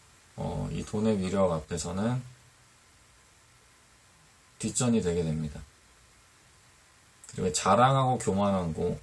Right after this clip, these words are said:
교만한 거, 신천지의 특징이죠. 그러니까 자-, 단순한 자랑을 넘어서서 "우리가 최고다." 약간 이런 식의 마인드가 있어요. 그, 그러다 보니까 다른 사람들을 무시를 하게 되죠.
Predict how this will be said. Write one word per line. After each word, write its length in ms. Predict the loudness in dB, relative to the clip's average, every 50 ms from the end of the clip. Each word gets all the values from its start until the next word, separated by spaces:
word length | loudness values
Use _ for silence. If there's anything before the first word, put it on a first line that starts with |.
| -12 -20 -20 -20 -20 -20 -20 -20 -20 -14
교만한 440 | -6 -4 0 0 2 0 0 0 -2
거, 140 | -2 -2 -2
신천지의 880 | -2 0 0 2 4 4 4 4 4 2 0 0 2 2 4 4 4 2
특징이죠. 800 | 0 -6 -4 -2 0 2 2 2 2 0 -2 -2 -4 -4 -6 -10 -18 -20 -20 -20 -20 -20 -20 -20 -20 -12 -6
그러니까 220 | -4 -4 -4 -4 -6 -14 -14 -10
자-, 260 | -8 -6 -4 -4 -6
단순한 520 | -4 0 2 2 2 4 4 6 6 6 4
자랑을 480 | 4 4 4 4 4 4 4 4 2
넘어서서 800 | 2 2 2 2 2 0 0 -2 -2 -2 0 0 0 -2 -4 -6 -10 -16 -20 -20 -20 -20 -20 -20 -20 -20 -20 -20 -20 -20 -20 -20 -20 -12 -6
"우리가 360 | -2 0 0 2 2 2 2
최고다." 520 | 2 4 2 4 4 4 6 6 6 6
약간 260 | 6 2 0 -2 -2 0
이런 220 | 0 0 2 2
식의 580 | 2 0 0 0 0 0 2 2 2 0 0 0
마인드가 520 | 0 0 0 0 0 0 -2 -2 -2 0
있어요. 520 | 2 2 2 2 2 0 0 -2 -2 -4 -6 -12 -16 -20 -20 -20 -20 -20 -20 -20 -20 -20 -20 -20 -20 -20 -20 -20 -20 -16
그, 140 | -12 -12 -12 -12 -14 -18 -14 -6
그러다 340 | 0 4 4 6 6 6 4
보니까 600 | 4 2 -2 -2 -2 -2 -2 0 0 2 0 0 -2
다른 320 | 0 2 4 4 4 2
사람들을 480 | 2 2 2 2 2 2 0 0 0 0
무시를 560 | 0 0 2 2 4 4 4 2 2 0 0
하게 220 | -2 -2 -4 -4 -4
되죠. 420 | -4 -4 -4 -2 -2 -2 -4